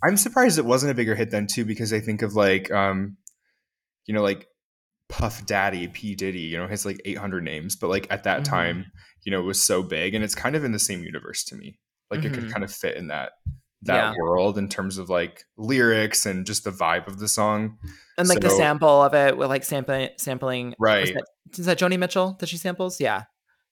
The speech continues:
Speaker 2: Um,
Speaker 1: Oh, and also one of Janet's songs too, <laughs> Carly Simon, like, working with these, like, you know, r-, this crazy rocker chick. So
Speaker 2: I thought you might like to see this.
Speaker 1: <laughs>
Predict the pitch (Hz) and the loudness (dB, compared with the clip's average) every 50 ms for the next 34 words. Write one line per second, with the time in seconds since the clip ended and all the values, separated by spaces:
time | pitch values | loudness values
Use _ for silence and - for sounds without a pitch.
0 | _ _ _ - 143 127 120 117 110 113 120 - - _ _ _ _ _ _ _ | _ _ _ -2 0 0 0 -2 -6 -10 -12 -16 -20 _ _ _ _ _ _ _
1 | _ - 175 190 143 113 92 - 151 156 - 131 156 165 - 196 185 170 147 131 | _ 6 6 8 6 4 2 -2 -2 0 0 0 0 0 2 4 4 4 4 4
2 | 120 - - 110 113 123 120 117 110 101 98 110 104 101 107 101 - 104 98 98 | 2 -2 -6 -4 -2 -2 0 0 -2 -4 -4 -6 -6 -6 -6 -6 -6 -6 -4 -4
3 | 98 101 - - - - 120 113 107 101 98 98 98 - _ _ _ _ _ _ | -4 -6 -6 -8 -6 -4 -4 -2 -2 -2 -4 -6 -8 -12 _ _ _ _ _ _
4 | _ _ _ _ _ _ _ _ _ - - - - - - - - - - _ | _ _ _ _ _ _ _ _ _ -8 -8 -8 -8 -12 -14 -16 -18 -20 -12 _
5 | - - 135 123 135 131 120 117 - - 101 113 120 110 98 92 90 90 90 95 | 0 2 2 2 4 2 0 0 0 0 2 0 0 0 0 -2 -4 -4 -6 -8
6 | 98 101 104 104 101 - 117 107 101 95 104 98 92 98 95 92 95 95 - - | -8 -6 -8 -8 -6 -6 -8 -8 -6 -6 -8 -6 -4 -4 -4 -4 -4 -6 -10 -20
7 | _ _ - - - - - - - - - - - 101 101 98 95 95 - - | _ _ -20 -20 -20 -20 -18 -16 -14 -14 -14 -10 -2 0 2 2 2 2 0 -4
8 | - _ _ _ _ - - 113 104 101 - 107 107 113 107 101 - - 120 113 | -10 _ _ _ _ -20 -18 -16 -12 -12 -10 -6 -4 -4 -4 -4 -2 2 4 4
9 | 113 107 104 98 95 90 - - - - - - - - - - - - - - | 4 4 2 4 2 2 2 0 -8 -10 -6 -4 -4 -4 -4 -6 -12 -16 -18 -18
10 | - _ - - - 117 110 107 104 110 - - - - - _ _ _ _ _ | -14 _ -6 2 4 6 6 6 4 2 -4 -14 -20 -20 -20 _ _ _ _ _
11 | _ - 175 - 190 185 180 - 175 156 170 170 160 170 170 160 - - - - | _ -6 2 4 4 4 4 2 2 4 4 4 6 4 4 2 0 -6 -2 2
12 | 180 175 156 180 196 190 165 143 - - - - - - - 170 160 - - 185 | 2 2 4 4 4 4 4 2 -4 -8 -6 -4 -4 0 0 0 0 4 4 4
13 | - - - | 4 4 2